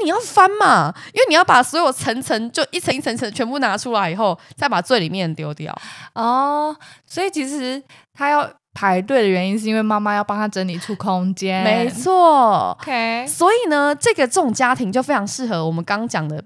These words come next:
Speaker 1: 智慧冰箱的概念。
Speaker 2: 条码的部分。
Speaker 1: 不管是条码还是机械手臂。
Speaker 2: <laughs> 哦，对，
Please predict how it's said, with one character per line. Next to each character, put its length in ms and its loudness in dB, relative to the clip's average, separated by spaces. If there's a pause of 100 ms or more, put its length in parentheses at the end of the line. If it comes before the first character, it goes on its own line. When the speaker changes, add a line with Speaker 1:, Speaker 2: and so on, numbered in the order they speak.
(120)
Speaker 1:
智 180 -4
慧 140 6
冰 180 -6
箱 200 -4
的 40 -8
概 120 -6
念。 40 2
Speaker 2:
条 160 6
码 260 4
的 80 -4
部 220 -4
分。 340 0
Speaker 1:
不 80 4
管 160 6
是 80 -2
条 220 2
码 180 2
还 120 -2
是 40 -4
机 200 -4
械 180 2
手 240 -2
臂。 140 -2
Speaker 2:
<laughs> 20 4
哦， 60 8
对， 260 6